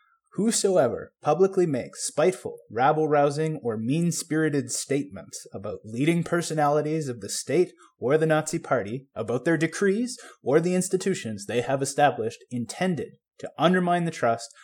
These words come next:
of the people in the political leadership will be punished with jail." Public statements are the same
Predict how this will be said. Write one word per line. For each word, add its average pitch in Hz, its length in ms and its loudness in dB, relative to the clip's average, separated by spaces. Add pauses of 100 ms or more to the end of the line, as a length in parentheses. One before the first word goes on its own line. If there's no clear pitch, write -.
(140)
of 143 200 0
the 170 80 2
people 156 600 -4
in 147 200 0
the 175 80 0
political 160 480 -2
leadership 101 480 -8 (120)
will 113 140 -6
be 117 160 -6
punished - 580 -6 (120)
with 98 160 -14
jail." 101 380 -10 (1600)
Public 220 520 2
statements 95 760 -12 (400)
are 131 140 -4
the 113 180 -6
same 131 640 0